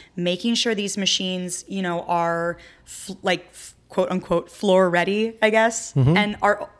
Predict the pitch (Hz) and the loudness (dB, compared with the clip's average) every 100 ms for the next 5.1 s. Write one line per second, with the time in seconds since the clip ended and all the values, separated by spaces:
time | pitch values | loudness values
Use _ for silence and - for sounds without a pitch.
0 | - 202 196 202 226 262 - 247 - 214 | 2 4 6 4 2 2 0 0 2 0
1 | 202 202 196 - - - 196 - 196 190 | 0 -2 -6 -12 -20 -6 -2 0 2 2
2 | - 196 190 185 190 185 165 160 165 - | 2 0 0 2 0 0 -2 -6 -10 -12
3 | - _ - 196 190 185 185 180 - 196 | -20 _ -2 0 2 2 0 -2 -4 0
4 | 208 208 208 202 170 196 190 190 185 180 | 2 2 0 -2 0 2 2 2 0 -4